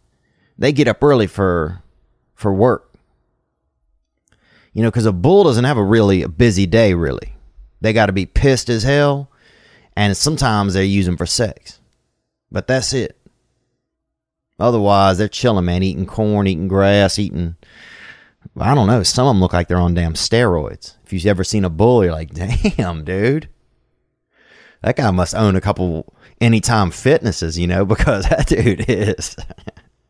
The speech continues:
Has that dude been eating Halloween? Because that little bastard is Jack-o'-lantern, bruh.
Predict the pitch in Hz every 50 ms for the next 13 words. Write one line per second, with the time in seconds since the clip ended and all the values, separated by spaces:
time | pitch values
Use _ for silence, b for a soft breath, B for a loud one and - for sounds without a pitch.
0 | _ _ _ _ _ _ B B B B B B B B B B 92 98 95 120
1 | 135 139 127 156 156 143 117 127 123 139 139 107 104 101 107 131 135 123 117 110
2 | 107 117 127 139 151 156 127 117 - - 107 101 92 117 135 143 143 123 101 95
3 | 95 104 101 98 95 - - 92 90 90 85 80 80 82 92 110 113 113 110 -
4 | - 98 95 90 87 90 90 90 98 104 123 165 185 165 113 101 95 92 90 90
5 | 98 104 110 120 127 143 165 180